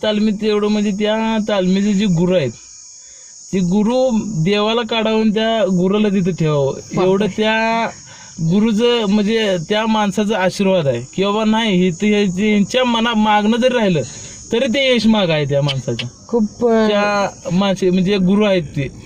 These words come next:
Speaker 2: एका शब्दात तुम्ही इतकं चांगलं उत्तर दिलं की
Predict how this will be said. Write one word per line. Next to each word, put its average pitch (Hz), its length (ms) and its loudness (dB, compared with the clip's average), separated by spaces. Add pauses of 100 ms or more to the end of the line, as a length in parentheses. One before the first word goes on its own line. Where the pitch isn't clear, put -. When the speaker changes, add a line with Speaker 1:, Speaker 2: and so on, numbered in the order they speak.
(200)
Speaker 2:
एका 208 180 -2
शब्दात 240 380 0
तुम्ही 262 260 2
इतकं 240 200 -2
चांगलं 247 280 2
उत्तर 226 240 2
दिलं 208 220 2
की 208 420 0